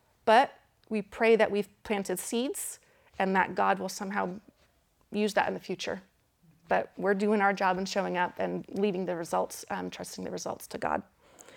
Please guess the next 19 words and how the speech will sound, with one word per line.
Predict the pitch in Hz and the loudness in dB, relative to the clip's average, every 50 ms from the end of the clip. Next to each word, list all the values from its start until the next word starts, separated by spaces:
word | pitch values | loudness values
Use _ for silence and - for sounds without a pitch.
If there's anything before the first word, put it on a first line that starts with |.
| - - - - - - - - - - - - - - - - - - - - | -20 -18 -18 -16 -16 -14 -14 -14 -14 -14 -14 -14 -16 -16 -18 -18 -20 -20 -10 0
Um, | - 240 220 202 190 185 185 185 | 8 10 10 12 10 10 6 4
so | 180 - - 214 | 4 8 10 12
obviously | 202 202 196 226 - - 240 233 | 12 12 10 8 4 4 4 6
we | 220 220 | 6 8
want | 214 214 208 185 | 8 8 8 6
to | - 208 | 4 0
be | 202 185 | 0 0
Christ-centered, | - - 247 269 277 - - 277 262 262 254 262 247 | 4 6 6 6 6 6 6 6 8 10 8 8 8
shaped | - - 240 208 202 - - | 6 6 6 6 6 6 4
by | 196 180 | 4 4
gospel | 165 - 190 180 196 - - - 185 | 6 4 4 4 4 -2 0 -2 -2
truths. | - - - 262 269 285 349 - - - - - - - - | 0 2 4 4 6 6 4 2 2 0 0 0 -2 0 4
And, | 233 220 220 214 208 208 202 196 196 202 202 - - - - | 6 6 8 8 8 8 6 6 4 2 0 -2 -4 -4 2
um, | - 208 196 185 180 180 170 170 185 190 214 - - _ _ - _ _ _ _ _ _ _ - - | 4 4 4 4 2 0 -2 -2 -4 -6 -8 -8 -12 _ _ -20 _ _ _ _ _ _ _ -12 -4
how | - - 262 262 294 | 4 8 8 8 8
thick | - - 320 330 - | 8 4 4 8 12
are | 320 302 302 | 12 12 12
our | 262 254 247 | 12 10 8
Bibles? | 220 208 208 214 247 320 - - - - - - - - - - | 8 8 6 6 6 6 6 4 2 2 0 -4 -4 -6 -6 -8